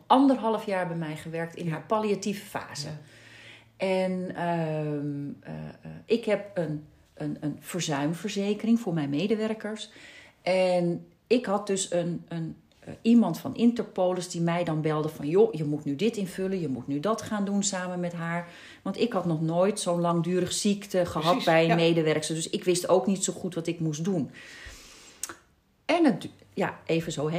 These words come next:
Speaker 1: Het duurde en het duurde en het duurde. En op een gegeven moment zei, eh, die dame van Interpolis: Ik vind het zo ongelooflijk bijzonder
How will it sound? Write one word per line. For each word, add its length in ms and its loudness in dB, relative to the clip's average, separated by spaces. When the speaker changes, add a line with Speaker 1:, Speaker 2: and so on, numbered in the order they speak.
Speaker 1:
Het 400 4
duurde 480 -2
en 180 6
het 260 4
duurde 680 -6
en 180 4
het 260 2
duurde. 540 -4
En 260 4
op 160 -2
een 60 -10
gegeven 540 2
moment 520 -2
zei, 540 -2
eh, 100 -12
die 360 -2
dame 400 2
van 260 -6
Interpolis: 1080 2
Ik 140 2
vind 260 0
het 180 -12
zo 760 2
ongelooflijk 800 0
bijzonder 920 0